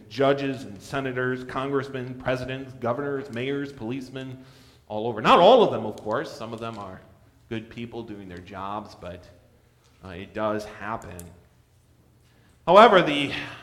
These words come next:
probably the most hurtful and harmful abuse of power is not that which comes from the government, but that which comes from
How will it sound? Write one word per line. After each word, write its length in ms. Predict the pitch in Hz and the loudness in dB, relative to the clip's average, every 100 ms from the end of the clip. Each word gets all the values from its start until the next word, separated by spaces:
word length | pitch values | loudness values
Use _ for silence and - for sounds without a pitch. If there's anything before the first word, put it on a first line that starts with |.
| - | -14
probably 320 | - 214 196 | -2 0 2
the 100 | 143 | 0
most 280 | 139 143 139 | 0 0 -2
hurtful 500 | - 226 262 190 131 | 2 4 4 2 0
and 120 | 123 | 0
harmful 840 | 127 214 311 285 - 117 139 214 - - - - | 8 10 10 8 0 2 2 0 -6 -16 -10 -4
abuse 400 | 127 170 214 151 | -2 -2 -4 -4
of 140 | - | -4
power 420 | 143 185 175 147 | 4 6 8 8
is 240 | 143 135 135 | 6 2 2
not 180 | 277 240 | 0 4
that 180 | 214 208 | 4 4
which 220 | 147 - | 0 -4
comes 400 | - 196 214 - | -2 -2 -2 -8
from 400 | - 127 117 110 - - - | -4 -4 -4 -8 -14 -18 -12
the 80 | 104 | -4
government, 840 | 131 170 311 131 - 123 - - - - _ _ _ _ _ _ _ _ _ - | 2 4 4 -2 -8 -12 -14 -16 -18 -20 _ _ _ _ _ _ _ _ _ -8
but 200 | 233 - | -6 -2
that 240 | 160 170 | -2 -2
which 400 | 135 131 - - - - _ | -2 -6 -8 -14 -16 -20 _
comes 380 | - 143 139 131 | -8 -6 -6 -10
from 480 | - 113 110 104 | -6 -6 -6 -10